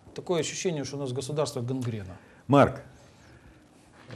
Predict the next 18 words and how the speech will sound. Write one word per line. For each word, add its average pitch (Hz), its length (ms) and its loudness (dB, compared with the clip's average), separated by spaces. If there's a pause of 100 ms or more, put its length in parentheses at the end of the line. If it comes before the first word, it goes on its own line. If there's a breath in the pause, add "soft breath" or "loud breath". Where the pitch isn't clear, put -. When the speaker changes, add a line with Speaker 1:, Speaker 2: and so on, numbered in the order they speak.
(120)
Speaker 2:
мы, 147 260 4
э, 120 680 6
я 156 120 10
щас 147 140 8
задам 147 300 6
вопрос 143 340 4
по 127 160 4
поводу 117 380 4
сегодняшнего 90 800 0
события. 123 520 2
Сегодня, 95 560 2
вы 98 180 4
знаете, 127 720 4
э, 80 480 0
депутата 82 560 -4
горсовета 80 600 -4
Алексея 76 500 -4
Косьмина, 123 840 -6